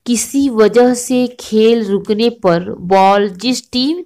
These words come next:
के अधिकार क्षेत्र में है उस टीम को साइड लाइन से थ्रो इन दी जाती है। B है,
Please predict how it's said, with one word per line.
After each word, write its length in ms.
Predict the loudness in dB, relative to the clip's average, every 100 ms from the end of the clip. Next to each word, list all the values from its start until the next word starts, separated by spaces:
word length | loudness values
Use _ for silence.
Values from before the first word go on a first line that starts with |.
| -6
के 80 |
अधिकार 880 | -2 0 -2 -4 -8 -2 0 0 -2
क्षेत्र 500 | -10 -8 -6 -4 -2
में 160 | -2 -2
है 340 | -4 -8 -12 _ _ _ _
उस 280 | -8 -8 -8
टीम 280 | -6 -6 -6
को 220 | -4 -4 -4
साइड 520 | -2 0 2 0 -2
लाइन 360 | -2 -2 -4
से 460 | -8 -12 -10 -10 -12
थ्रो 260 | -2 0 0
इन 300 | -2 -10 -10
दी 140 | -10 -8
जाती 460 | -8 -10 -14 -14
है। 120 | -14 -16 _ _ _ _ _ _ _ _ _ _ _ _ _ _ _ _ _ _ _ _ -8
B 220 | -2 0
है, 240 | 2 2